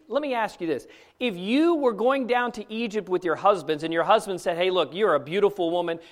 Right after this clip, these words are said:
and they're gonna kill me and take me, take you as their wife. Why don't you lie and say you're my sister?" What would you think of your husband? I mean, this isn't marriage counseling here, but it could be. You'd think, "You jerk.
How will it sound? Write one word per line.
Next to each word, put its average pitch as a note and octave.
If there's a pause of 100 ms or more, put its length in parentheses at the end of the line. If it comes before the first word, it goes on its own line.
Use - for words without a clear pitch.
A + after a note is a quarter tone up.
and D#3+
they're G#3
gonna F#3+
kill G3
me F#3
and C#3+
take F#3
me, F#3
take F#3+
you G#3+
as E3
their F3+
wife. E3+ (320)
Why A3+
don't D4
you A#3+
lie A3
and G3
say G#3
you're F#3+
my F#3
sister?" E3 (280)
What F4
would C4
you G#3+
think F3
of C3+
your C3+
husband? C3+ (2500)
I F#3
mean, F3
this E3
isn't C#3
marriage C3+
counseling B2
here, C3 (680)
but D3
it C3+
could C3+
be. A#2+ (640)
You'd B3
think, F#3+
"You E4
jerk. D3+